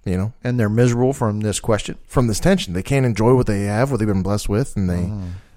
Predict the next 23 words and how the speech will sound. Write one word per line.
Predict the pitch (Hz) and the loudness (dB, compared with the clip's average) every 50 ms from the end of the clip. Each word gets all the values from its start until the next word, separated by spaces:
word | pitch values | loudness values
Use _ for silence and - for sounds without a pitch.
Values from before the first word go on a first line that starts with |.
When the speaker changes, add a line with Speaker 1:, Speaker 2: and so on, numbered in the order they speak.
| - - | -8 -4
Speaker 1:
you | 92 | -2
know, | 90 90 87 | -2 -2 -2
they | 95 | -4
can't | - - 110 107 | -4 -2 -2 -2
enjoy | 107 101 90 98 98 98 95 95 98 | -2 -2 -2 -2 0 0 0 -2 -2
their | 85 87 80 | -2 -4 -4
time. | - - - 101 95 98 104 120 131 127 - - - - - | -4 -4 -2 -2 -2 -2 -2 -2 -4 -6 -10 -14 -20 -4 0
Speaker 2:
<laughs> | 170 156 - - 143 135 - - 127 - - - - - - - - - - | 0 0 0 -2 -4 -6 -6 -8 -10 -12 -12 -14 -18 -18 -18 -20 -20 -8 -4
Reminds | - 120 117 117 120 123 113 | -2 0 0 0 0 0 0
me | 113 120 113 | 0 0 0
of | 107 104 | 2 2
a, | 104 95 95 90 - - - | 0 0 -2 -2 -6 -10 -12
this | 117 110 120 120 110 - | -4 -2 0 0 0 -2
is | 110 - | -4 -4
supposedly | - - - 127 147 139 113 101 92 | -2 2 2 2 2 2 -2 -4 -6
a | 85 | -6
true | - - 110 95 | -6 -6 -6 -6
story, | - - 107 104 107 98 85 85 | -4 -4 -2 0 0 0 0 0
that | 80 87 90 90 - | -2 -2 -2 -2 -2
the | 101 95 92 | -2 -2 0
I | 104 117 | 0 0
R | 110 92 95 101 | 0 0 0 0
S | 98 90 85 - - - - | 0 -2 -2 -4 -8 -10 -12